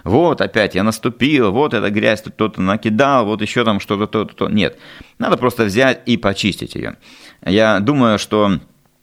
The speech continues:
так же происходит и с нашей одеждой. Вот мы ее носим, да. Но, во-первых, мы живые люди, слава богу, да. И когда человек живой, то, ну, только мертвые не потеют. Такая фраза есть интересная.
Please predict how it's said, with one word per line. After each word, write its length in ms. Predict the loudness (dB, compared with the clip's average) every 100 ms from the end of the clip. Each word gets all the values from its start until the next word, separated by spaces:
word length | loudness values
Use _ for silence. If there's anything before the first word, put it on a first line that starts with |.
| _ _ _ -8 -2 2
так 160 | 2
же 80 | 0
происходит 540 | 0 0 0 0 0
и 20 | 0
с 80 |
нашей 300 | 0 0 0
одеждой. 440 | 0 2 0 -2 -6
Вот 160 | -6
мы 140 | -4 -2
ее 160 | 0
носим, 380 | 0 0 -2 -2
да. 220 | -2 -2 -6 -20 -20 -20 -8
Но, 180 | -2 0
во-первых, 420 | 2 2 0 -2
мы 320 | -2 0 2
живые 320 | 0 0 2 2
люди, 220 | 2 0
слава 320 | 0 0 0
богу, 260 | -2 -4 -2
да. 220 | -4 -4 -12 -20 _
И 180 | -4 -2
когда 300 | 0 0 0
человек 440 | 0 0 2 2
живой, 320 | 2 2 2
то, 420 | 0 0 2 0 0
ну, 240 | -2 -2
только 320 | 0 -2 0 2
мертвые 380 | 2 2 -2
не 80 | 0
потеют. 520 | -2 -4 -4 -6 -8 -18
Такая 220 | -14 -12
фраза 320 | -4 -4 -4
есть 180 | -10 -10
интересная. 500 | -8 -8 -8 -12 -14